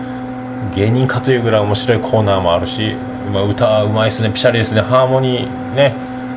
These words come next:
アコースティックバンドの形態ですけどね。素晴らしいですね。五日の日は笑顔法人、懐かしいっすね。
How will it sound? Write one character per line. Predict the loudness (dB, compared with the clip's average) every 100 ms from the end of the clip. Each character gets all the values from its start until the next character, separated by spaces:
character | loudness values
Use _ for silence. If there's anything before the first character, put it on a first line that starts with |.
| -2
ア | 0
コ | 0
ー | -2
ス |
テ | -2
ィ | -6
ッ |
ク | 2
バ | 4
ン | 4
ド | 2 0 -4 -10 -6
の | -6
形 | -2 -2
態 | 0 -2
で |
す | -4
け | -4
ど | -2
ね。 | -2 -2 -8 -8 -8 -8 -8 -8 -10
素 | -8 -4
晴 |
ら | -4
し | -4
い |
で | -8
す | -8
ね。 | -6 -4 -6 -4
五 | -2 2
日 | 2
の | 4
日 |
は | 4
笑 | 4 2
顔 | 2
法 | 2 0
人、 | 0 0 -2 -2 -6 -2
懐 | -2 0
か | 0
し |
い | 0
っ |
す | -4 -2
ね。 | 0